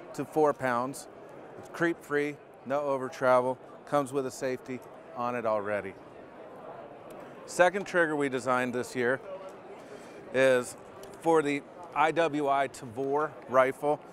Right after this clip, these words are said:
It's a bullpup design trigger, and, um, it's, uh, it's not adjustable. It, uh, does come out of the box at three pounds.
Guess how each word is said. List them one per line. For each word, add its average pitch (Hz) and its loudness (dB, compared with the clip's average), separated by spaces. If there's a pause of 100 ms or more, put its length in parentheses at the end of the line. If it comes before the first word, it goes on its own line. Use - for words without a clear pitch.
(200)
It's 127 -2
a 147 -6
bullpup 165 0
design 135 -2
trigger, 143 0 (400)
and, 113 4
um, 113 2 (1120)
it's, 120 0
uh, 117 6 (340)
it's 123 -6
not 151 2
adjustable. 135 -2 (360)
It, 117 -2
uh, 113 2 (320)
does 147 0
come 143 -4
out 131 -2 (120)
of 120 -2
the 123 -6
box 113 0
at 123 -10
three 127 -6
pounds. 92 -10